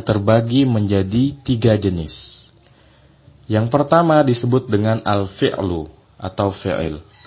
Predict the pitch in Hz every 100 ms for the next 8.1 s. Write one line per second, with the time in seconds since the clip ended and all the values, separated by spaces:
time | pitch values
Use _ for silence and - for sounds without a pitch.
0 | - - - - - 98 98 107 117 143
1 | 131 113 123 135 110 104 98 95 - 101
2 | 98 - 120 131 - 110 101 87 82 90
3 | 113 110 - 104 - 123 170 - _ -
4 | _ _ _ 98 101 101 95 104 - 131
5 | 135 123 107 113 113 117 107 101 104 120
6 | 135 139 - - _ _ - 98 101 95
7 | - 127 123 - 120 98 90 - 131 151